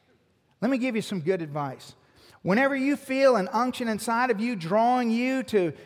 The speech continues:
do something for God, when your mind goes to what other people think, you immediately tell that voice to shut up. And don't ever worry about what other people think.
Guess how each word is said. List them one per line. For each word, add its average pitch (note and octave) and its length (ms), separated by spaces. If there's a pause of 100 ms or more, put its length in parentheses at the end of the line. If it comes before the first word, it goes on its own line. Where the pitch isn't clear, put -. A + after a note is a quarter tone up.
(160)
do A#3 240
something A#3+ 420
for G#3 120
God, B3 480 (560)
when G3 300
your C4+ 200
mind A3+ 680
goes A3+ 340
to G3 120
what A3+ 260
other A#3 260
people A#3 360
think, A3+ 340
you C4+ 340
immediately A3 1080
tell A3 300
that G#3+ 280
voice G#3 340
to - 120
shut G#3+ 380
up. A3+ 360 (3000)
And A3 200
don't C4+ 300
ever D#4 360
worry F#3+ 380
about D#3 300
what D3+ 140
other C#3 200
people C3 320
think. A2 280